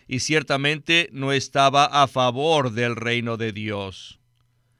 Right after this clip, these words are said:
No pensó en el reino de Dios, ni siquiera pensó en su propia familia. Era una persona egoísta y que solo pensaba en sí mismo. Finalmente, esa fue la razón por la que Dios solo le concedió quince años más de vida.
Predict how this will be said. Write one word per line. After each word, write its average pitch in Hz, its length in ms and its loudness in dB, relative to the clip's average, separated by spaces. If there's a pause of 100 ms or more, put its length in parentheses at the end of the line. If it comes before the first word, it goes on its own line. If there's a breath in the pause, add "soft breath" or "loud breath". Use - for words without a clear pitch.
(260)
No 294 200 -6
pensó 170 300 -2
en 139 80 2
el 127 120 2
reino 117 340 -2
de 110 120 -4
Dios, 113 420 -8 (400 soft breath)
ni 180 120 -2
siquiera 190 420 2
pensó 170 280 0
en 175 60 2
su 160 160 0
propia 165 300 0
familia. 131 760 -2 (440)
Era 147 260 0
una 180 200 0
persona 156 360 -2
egoísta 143 580 0
y 127 40 -4
que 135 160 -4
solo 170 300 2
pensaba 147 460 0
en 131 100 -2
sí 131 180 -2
mismo. 151 680 -4 (720 soft breath)
Finalmente, 127 760 -2 (200 soft breath)
esa 156 260 0
fue 165 140 -2
la 175 120 4
razón 165 420 0
por 180 180 -4
la 151 120 4
que 147 140 -4
Dios 156 380 -2
solo 220 560 2
le 214 160 2
concedió 156 640 0
quince 143 440 -4
años 135 280 -2
más 117 200 -2
de 110 140 -6
vida. 98 460 -10